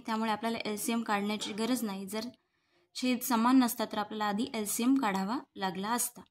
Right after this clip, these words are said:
तर आपल्याला क्वेश्चन मार्कच्या ठिकाणी असणारी संख्या काढायची आहे, म्हणजे क्वेश्चन मार्क बरोबर इकडे वजामध्ये दहा छेद तीन आहे, तर इकडे येऊन प्लस होऊन जाईल. म्हणजे आपलं उत्तर काय येईल?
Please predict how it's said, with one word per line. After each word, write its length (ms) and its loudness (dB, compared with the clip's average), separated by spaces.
तर 40 -4
आपल्याला 240 0
क्वेश्चन 320 2
मार्कच्या 320 4
ठिकाणी 320 -2
असणारी 300 -2
संख्या 320 -2
काढायची 360 -2
आहे, 40 -4
म्हणजे 180 -4
क्वेश्चन 380 0
मार्क 420 0
बरोबर 380 0
इकडे 280 4
वजामध्ये 580 4
दहा 280 4
छेद 180 -2
तीन 160 2
आहे, 240 0
तर 80 -6
इकडे 240 -4
येऊन 160 2
प्लस 260 -2
होऊन 180 2
जाईल. 200 -4
म्हणजे 220 -4
आपलं 240 -4
उत्तर 240 -8
काय 220 -4
येईल? 100 -6